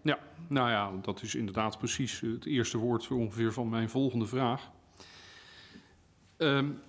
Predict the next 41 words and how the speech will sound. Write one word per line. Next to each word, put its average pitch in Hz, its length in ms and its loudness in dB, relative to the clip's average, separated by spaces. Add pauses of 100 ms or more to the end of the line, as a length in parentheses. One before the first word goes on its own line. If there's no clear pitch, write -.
(800)
een 180 260 6
van 143 160 2
die 135 160 4
uitdagingen 123 640 2
is 147 180 2
dat, - 240 0
eh, 127 260 4 (100)
dat 131 240 -6
er 123 100 0
een 117 400 2
idee 120 460 6
is 156 220 2
dat 151 140 2
in 135 100 6
tweeduizend 123 540 2
vijftien 175 520 0
eigenlijk 160 340 0
werk 156 340 4
punt 147 240 6
N 139 140 6
L 135 420 2
optimaal 123 840 2
zal 117 220 2
functioneren. 98 680 -2 (1040)
Want 110 120 -6
dat 107 120 0
is 110 80 0
op 104 100 0
dit 113 160 4
moment 110 260 4
nog 107 140 0
niet 110 160 0
het 110 80 -10
geval. 101 580 -4 (600)
Ziet 139 320 2
u 151 100 6
dat 139 200 6
ook 147 200 4
als 147 100 0
een 151 100 0
uitdaging 139 540 0